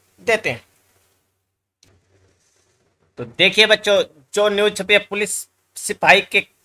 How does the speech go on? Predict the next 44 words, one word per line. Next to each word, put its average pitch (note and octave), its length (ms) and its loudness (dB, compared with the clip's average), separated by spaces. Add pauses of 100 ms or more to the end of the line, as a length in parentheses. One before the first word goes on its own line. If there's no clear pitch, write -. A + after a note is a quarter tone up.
(240)
कभी F#3 260 4
भी G3+ 160 2
जारी F#3 300 4
हो F3+ 140 -2
सकते F#3 320 -4
हैं, E3 240 0 (240)
पद F#3+ 220 2 (160)
कभी F#3 220 0
भी G3+ 100 0
जारी F#3+ 240 4
हो F#3 80 0
सकते G3+ 280 -6
हैं। G3+ 60 0
इसमें G3+ 220 0
पाँच G3 220 2
हजार G3 200 4
पुलिस F#3+ 300 -8
कांस्टेबल F#3+ 540 0 (800)
और D#3+ 80 -2
हजार F3+ 500 4
महिला, F#3+ 420 4 (800)
मतलब D#3+ 280 -2
औलदारनी F#3 600 2 (140)
ले F3 180 0
जाऊंगी। F3+ 460 0 (220)
अब D3 60 -6
मैंने G3 220 2
पन्द्रह G3+ 260 2
हजार G3+ 220 4
क्यों G3+ 180 -6
लिखा? G3+ 240 4
क्योंकि G3 260 -4
प्यारे G3 240 2
बच्चों, G3+ 260 -2
नौ G3 240 -2
सौ - 180 0
अभी G3+ 180 2
चंडीगढ़ G3+ 400 -2
पुलिस F#3+ 220 -8
में G3 100 -4
निकलेंगे G3+ 340 -2
वैकेंसी G3 420 -2
कांस्टेबल F#3+ 480 -2
की F3+ 200 -6